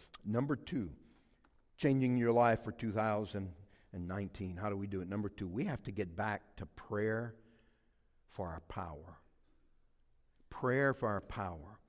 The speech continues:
All right? Look with me in Ephesians chapter six, verses eighteen through twenty. Ephesians six, eighteen through twenty. "And pray in the Spirit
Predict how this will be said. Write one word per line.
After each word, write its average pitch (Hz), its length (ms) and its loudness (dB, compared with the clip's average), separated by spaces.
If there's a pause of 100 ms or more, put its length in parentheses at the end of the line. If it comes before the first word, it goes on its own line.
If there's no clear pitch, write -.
(680)
All 117 60 2
right? 151 200 6 (140)
Look 202 220 8
with 208 140 4
me 170 120 6
in 127 100 6
Ephesians 113 480 0
chapter 104 300 0
six, 101 320 -6
verses 95 340 -8
eighteen 98 320 -4
through 90 180 -8
twenty. 85 380 -10 (280)
Ephesians 131 340 2
six, 120 260 0
eighteen 107 300 0
through 101 160 -8
twenty. 85 400 -10 (1400)
"And 131 280 4
pray 214 840 8 (1080)
in 175 140 8
the 160 80 6
Spirit 127 680 2